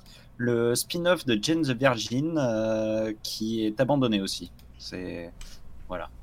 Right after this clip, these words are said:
Donc, euh, moi, Jane the Virgin, j'avais regardé le début, j'ai pas continué, mais, euh, je crois que, euh, les gens qui ont continué aiment beaucoup. Euh, moi, c'était vraiment plus par manque de temps, donc, euh, donc voilà.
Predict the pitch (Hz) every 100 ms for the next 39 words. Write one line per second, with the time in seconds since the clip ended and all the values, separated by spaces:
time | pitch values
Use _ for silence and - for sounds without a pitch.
0 | - 90 92 98 95 98 107 113 120 110
1 | 113 107 135 127 95 101 101 104 104 101
2 | - - - 123 - 123 - 127 117 120
3 | 131 120 95 92 95 95 - 123 - 101
4 | 95 92 92 95 95 117 - 110 104 101
5 | 110 110 104 110 - - - - - -
6 | - - 92 95 110 - 110 101 107 110
7 | - 127 - 101 104 101 98 - 98 113
8 | 87 95 85 85 87 90 101 87